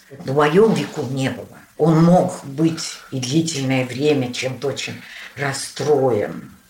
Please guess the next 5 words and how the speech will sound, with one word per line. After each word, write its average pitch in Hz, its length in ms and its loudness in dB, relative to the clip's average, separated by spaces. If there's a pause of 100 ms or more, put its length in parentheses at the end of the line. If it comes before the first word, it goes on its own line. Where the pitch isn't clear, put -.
(380)
что-то 139 420 -6
очень 135 400 -4
переживать, 131 1120 -4 (320)
но, 131 380 -2 (380)
э, - 400 -10